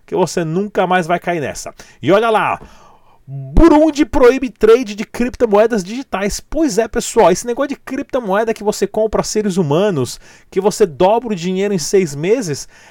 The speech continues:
é extremamente perigoso, principalmente lá no governo de Burundi. E eu vou pagar um almoço pra quem souber onde é que fica Burundi, que eu até no Google procurei e não consegui achar. Mas beleza.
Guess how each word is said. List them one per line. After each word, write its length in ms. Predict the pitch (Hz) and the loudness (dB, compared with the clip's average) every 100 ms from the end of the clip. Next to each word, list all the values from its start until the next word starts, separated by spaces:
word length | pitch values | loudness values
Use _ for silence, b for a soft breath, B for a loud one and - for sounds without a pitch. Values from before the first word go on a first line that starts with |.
| B _ | B _
é 460 | - 226 202 - 202 | -2 4 4 4 -2
extremamente 840 | - - 277 339 302 254 302 - | -4 -2 0 2 2 0 -6 -8
perigoso, 560 | - 285 277 240 277 233 | -6 -4 -2 0 -2 -4
principalmente 960 | - 311 294 302 - 277 220 285 - 277 | -4 -4 -2 -4 2 2 2 -4 -4 -4
lá 100 | 285 | -2
no 100 | 311 | 0
governo 400 | 277 220 277 262 | 0 0 -4 -4
de 80 | |
Burundi. 540 | 262 294 214 240 214 165 | -4 -2 0 0 -2 -4
E 120 | 185 | 0
eu 120 | 247 | 0
vou 160 | 208 285 | 0 -2
pagar 320 | 240 208 226 | -2 0 0
um 100 | 269 | 0
almoço 440 | 220 208 254 - | 2 4 2 0
pra 180 | 208 233 | -4 -4
quem 220 | - 233 | -4 -10
souber 500 | 214 - 220 156 233 - | -8 0 0 2 0 0
onde 160 | 208 | -2
é 40 | 208 | -6
que 160 | 240 | -10
fica 280 | - 247 240 | -12 -4 -2
Burundi, 540 | 247 240 214 226 180 | -2 0 0 0 -4
que 100 | 175 | -2
eu 60 | 185 | -4
até 240 | 180 226 233 | 0 -2 -2
no 120 | 247 | -6
Google 320 | 226 233 220 | -6 0 0
procurei 460 | 226 240 220 196 247 | 0 0 4 4 4
e 20 | |
não 100 | 254 | -2
consegui 460 | 247 254 240 190 | -4 -6 -6 -4
achar. 400 | 320 - 139 101 B B 107 107 - | -4 -4 -4 -6 B B -18 -20 0
Mas 260 | 160 165 | 2 2
beleza. 440 | 196 247 123 95 | 0 2 0 0